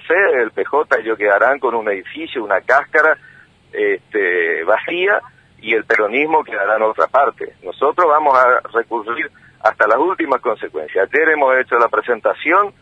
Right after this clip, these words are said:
este, con la supervisión de un compañero renombrado de Buenos Aires que nos ha, nos ha, este, ayudado en la redacción de la denuncia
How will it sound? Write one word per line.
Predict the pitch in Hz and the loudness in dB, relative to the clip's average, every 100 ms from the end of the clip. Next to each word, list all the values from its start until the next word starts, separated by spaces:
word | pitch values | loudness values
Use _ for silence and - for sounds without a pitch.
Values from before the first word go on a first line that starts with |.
| _ _ _ _ | _ _ _ _
este, | - 107 95 - 104 | -4 -2 -2 -6 -4
con | 110 104 - - | -2 -2 -4 -4
la | - | -4
supervisión | 110 110 101 95 139 156 151 | -2 -4 -4 -4 -2 0 0
de | |
un | 123 | -2
compañero | 104 - 98 120 127 113 95 82 - | -2 0 -2 0 2 2 2 -2 -4
renombrado | 104 98 95 98 110 139 156 143 117 | -6 0 2 2 2 4 4 4 2
de | |
Buenos | 104 101 98 - | 0 -2 -4 0
Aires | 170 196 175 - | 2 2 -2 -4
que | 104 | -4
nos | 98 | 2
ha, | 95 - _ _ | 2 0 _ _
nos | 98 98 | -6 2
ha, | 110 110 95 _ _ _ _ | 4 4 2 _ _ _ _
este, | 101 95 113 | -8 -4 0
ayudado | 98 98 107 123 120 | 0 2 2 4 4
en | 107 | 2
la | 101 | 2
redacción | 101 107 95 - 139 147 143 | 2 2 2 -2 0 0 0
de | 110 | 0
la | 90 85 82 85 | 2 0 0 -2
denuncia | 98 110 147 135 | -6 -4 -6 -4